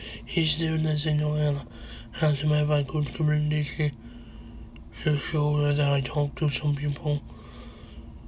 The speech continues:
And if they saw him, they said no, and if you do, just call me or his Grandmother,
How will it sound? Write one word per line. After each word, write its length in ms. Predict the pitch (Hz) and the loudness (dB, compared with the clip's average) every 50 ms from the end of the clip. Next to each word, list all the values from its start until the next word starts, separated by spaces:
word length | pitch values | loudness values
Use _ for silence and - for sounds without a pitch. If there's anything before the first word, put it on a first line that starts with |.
| - - - - - - | -14 -14 -14 -14 -2 2
And 220 | 156 156 147 143 143 | 6 6 6 6 6
if 320 | 143 139 139 147 147 139 | 4 4 4 4 2 4
they 140 | 147 147 143 | 4 2 2
saw 320 | 139 - - 143 143 143 | 2 2 2 2 4 4
him, 300 | 139 147 147 147 151 143 135 - - - - - - - - - - - - - - - - - - | 6 6 6 6 6 4 2 -2 -8 -12 -14 -14 -14 -14 -12 -12 -12 -12 -14 -12 -12 -12 -12 -6 0
they 140 | - 156 147 | 4 6 6
said 220 | 139 143 139 135 135 | 8 6 6 6 6
no, 280 | 139 139 139 143 143 | 6 6 6 6 6
and 380 | 139 139 139 139 139 139 139 131 135 - - - - - - - - - - | 6 4 4 4 4 4 4 2 0 -6 -14 -16 -16 -14 -14 -14 -14 -14 -6
if 220 | - - 147 139 - | -2 0 0 0 2
you 120 | 143 143 | 0 0
do, 580 | 139 139 139 143 143 139 143 151 151 - - - - - - - | 2 2 2 4 4 4 4 2 2 -2 -6 -14 -14 -14 -10 0
just 340 | - - 143 139 135 - - | 4 4 4 4 4 0 -2
call 360 | - - 143 143 139 139 139 | 0 2 4 6 6 6 6
me 340 | 139 139 139 139 143 147 151 | 6 6 6 4 4 6 6
or 220 | 143 139 135 135 | 6 6 6 4
his 260 | 135 139 139 135 135 - - - - - - - - - - - | 4 4 4 2 2 -2 -6 -12 -14 -14 -14 -14 -14 -12 -2 4
Grandmother, 640 | 143 135 135 135 131 135 135 135 131 139 139 139 | 6 6 8 8 8 6 6 6 6 4 4 2